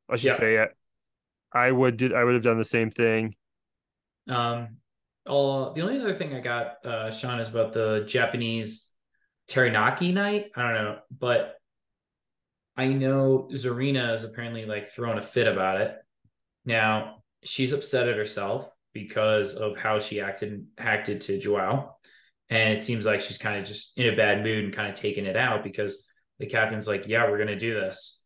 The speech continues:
Speaker 2: And she's like, "I'm not doing it." So I don't,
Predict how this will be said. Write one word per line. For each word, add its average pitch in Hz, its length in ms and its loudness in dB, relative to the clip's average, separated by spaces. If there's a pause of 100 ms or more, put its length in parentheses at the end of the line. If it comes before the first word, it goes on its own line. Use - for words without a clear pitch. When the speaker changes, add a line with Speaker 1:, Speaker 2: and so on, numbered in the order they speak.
Speaker 2:
And 104 100 -12
she's 104 200 -6
like, 98 120 0
"I'm 98 100 -2
not 101 200 0
doing 98 280 2
it." 92 180 -4 (680)
So 101 600 0 (680)
I 123 120 2
don't, 131 260 0